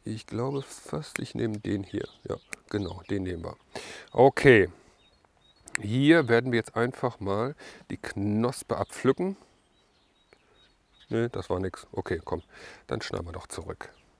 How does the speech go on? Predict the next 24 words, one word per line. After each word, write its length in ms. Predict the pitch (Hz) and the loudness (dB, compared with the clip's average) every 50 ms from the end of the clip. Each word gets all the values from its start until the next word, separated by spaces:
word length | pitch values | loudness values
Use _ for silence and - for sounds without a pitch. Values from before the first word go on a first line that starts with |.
| _ - - - - - - - - - _ _ _ | _ -20 -20 -20 -18 -18 -18 -18 -20 -20 _ _ _
Den 460 | - - 104 101 110 117 131 139 151 135 | -10 -2 2 4 6 6 6 4 2 0
werden 160 | 123 113 101 | 0 -2 -2
wir 120 | 95 - | -4 -2
auch 220 | - 123 156 160 - | 2 2 2 2 2
einkürzen. 920 | 151 151 156 147 - - 156 156 151 - - - 196 202 220 240 233 - - - - - - - - - - - - - | 2 0 0 0 0 2 4 4 4 4 2 0 0 2 2 0 -2 -6 -14 -20 -20 -20 -20 -20 -20 -20 -20 -20 -20 -12
Ich 140 | - - 113 | -8 -6 0
schneide 160 | - 143 139 | 4 6 6
es 60 | 147 143 | 6 6
erstmal 180 | 143 151 139 | 6 4 6
pauschal. 380 | - 139 123 - - 127 110 92 | 8 6 6 8 8 6 6 6
Kann 160 | - 120 113 | 4 4 4
sein, 120 | 131 127 | 4 4
dass 100 | 131 123 | 4 2
ich 40 | 117 | 2
gleich 120 | 131 123 120 | 0 0 0
nochmal 160 | 110 117 110 | 0 2 2
nachschneide, 600 | 117 131 139 - - 113 104 110 123 135 135 113 | 2 2 2 0 0 0 2 4 4 4 4 2
je 120 | 101 113 120 | 2 0 0
nachdem, 380 | 117 113 110 117 117 117 - | 0 2 2 2 2 2 2
äh, 260 | - 104 104 98 98 | 2 2 0 2 0
wie 100 | 98 101 | 0 0
weit 160 | 101 101 104 104 | 2 2 2 2
das 140 | 95 - | 0 -2
herauskommt. 480 | 98 87 92 104 110 - - 90 - - | -2 0 0 0 0 -2 -4 -8 -8 -8